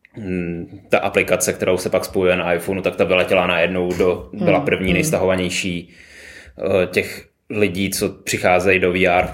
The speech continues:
Speaker 1: přes Meta, přes Oculus, tak je strašně moc každým, každým týdnem. Ale je to právě tím, že je to strašně levný. Jo, v Americe to stojí tři sta dolarů, u nás, když Ap-, Alza nepře-, nepřepálí ceny, tak je to nějakých patnáct tisíc.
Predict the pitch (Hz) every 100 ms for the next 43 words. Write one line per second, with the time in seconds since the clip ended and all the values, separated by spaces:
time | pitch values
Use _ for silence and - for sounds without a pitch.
0 | 117 - 95 - - 107 104 95 95 87
1 | 98 - - 92 87 - 87 - 92 -
2 | 98 90 104 92 90 - 95 101 95 92
3 | - - 92 101 95 98 90 85 82 92
4 | - _ - - - _ - 92 92 90
5 | 87 95 95 95 98 95 98 90 - 90
6 | - 90 87 85 - - _ - 87 87
7 | - 95 90 90 90 87 - 92 87 87
8 | - - - - 95 87 87 87 85 85
9 | 95 90 87 - 92 - - - 90 -
10 | 107 98 95 87 87 92 87 104 95 110
11 | 92 - - 90 92 - 87 87 90 90
12 | 92 87 98 92 87 95 92 98 - 80
13 | 82 -